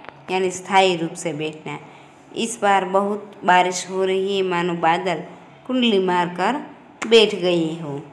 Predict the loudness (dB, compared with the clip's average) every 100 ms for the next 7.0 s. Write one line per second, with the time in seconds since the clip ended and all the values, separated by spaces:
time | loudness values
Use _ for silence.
0 | -20 -20 -20 -12 -8 0 4 4 2 -6
1 | -4 -2 -2 -2 -2 0 -2 -2 -4 -2
2 | 0 0 -2 -6 -12 -18 -20 -18 -8 -2
3 | 0 0 -2 -4 -6 -6 -8 -8 -10 -16
4 | -20 -20 -10 -2 0 0 2 0 -2 -6
5 | -6 -10 -8 -8 -4 -4 -4 -6 -8 -8
6 | -6 -4 -4 -4 -8 -12 -12 -10 -12